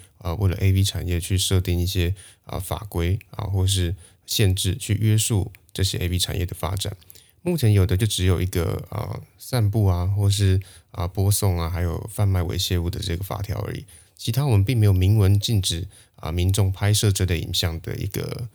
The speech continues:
规定。但这其实也蛮合乎常识的，因为就是，啊，如果只是情侣之间，他们双方都同意说，啊，我们就拍摄一个性爱影片，那只要在，在没有外流的情况下，其实法律也没法管到那么多嘛。但是那问题就在于说，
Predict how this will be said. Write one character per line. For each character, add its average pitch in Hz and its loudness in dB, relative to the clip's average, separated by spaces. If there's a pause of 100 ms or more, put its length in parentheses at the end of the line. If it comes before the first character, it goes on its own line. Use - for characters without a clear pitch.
(140)
规 95 2
定。 95 -2 (420)
但 151 -2 (280)
这 170 -4
其 127 -2
实 131 0
也 120 4
蛮 92 4
合 98 6
乎 110 6
常 90 0
识 95 0
的， - -4
因 120 2
为 123 -2 (280)
就 123 -6
是， 117 -2
啊， 90 -2
如 98 0
果 135 2
只 104 -2
是 107 2 (380)
情 - 2
侣 120 4
之 95 2
间， 98 4
他 101 4
们 95 4 (160)
双 110 0
方 104 4
都 104 2
同 95 0
意 98 6
说， 95 2
啊， 85 -4
我 82 -4
们 85 -6
就 92 -2
拍 92 -2
摄 95 2
一 85 0
个 90 -2
性 87 -2
爱 82 -4
影 104 -8
片， 95 -4 (260)
那 135 -6
只 120 -6
要 123 -2
在， 120 -2 (180)
在 - -4
没 107 4
有 127 4
外 107 4
流 87 0
的 82 -4
情 92 -4
况 87 0
下， 92 -4 (280)
其 - -6
实 165 -2
法 90 0
律 110 0
也 107 4
没 87 2
法 95 2
管 - -4
到 87 -4
那 90 -2
么 92 -4
多 - -6
嘛。 - -4 (680)
但 156 -2
是 156 -2
那 151 -2
问 156 0
题 113 4
就 117 2
在 113 0
于 107 2
说， 104 2